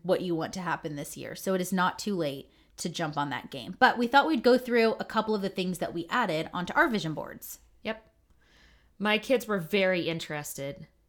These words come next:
Speaker 2: in my vision board. They were like, "What is this? What is it for?" <laughs> Like, 'cause it looks like a school project.
Speaker 1: Mm-hmm. Okay, so what are your, let's just say, a,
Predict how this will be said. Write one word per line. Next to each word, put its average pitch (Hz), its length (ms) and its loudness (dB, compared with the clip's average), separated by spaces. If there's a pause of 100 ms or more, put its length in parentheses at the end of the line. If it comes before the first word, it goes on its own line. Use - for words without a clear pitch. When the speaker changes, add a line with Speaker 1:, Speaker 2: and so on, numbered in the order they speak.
(300)
Speaker 2:
in 165 280 -2
my 165 180 -2
vision 156 280 -4
board. 147 320 -8
They 170 80 -4
were 165 100 -4
like, 165 180 -6
"What 180 200 0
is 254 200 2
this? - 380 -10
What 156 140 -6
is 175 120 -4
it 190 120 -8
for?" 233 440 0
<laughs> 92 40 -6
Like, 208 380 -2 (200)
'cause 381 140 0
it 330 60 6
looks 349 200 2
like 339 180 2
a 269 100 4
school 262 260 0
project. 143 460 -2
Speaker 1:
Mm-hmm. - 1120 -4
Okay, 233 220 4
so 233 600 6 (400)
what 240 140 6
are 262 40 8
your, 226 580 4
let's 233 300 0
just 247 160 0
say, 196 200 6
a, - 160 0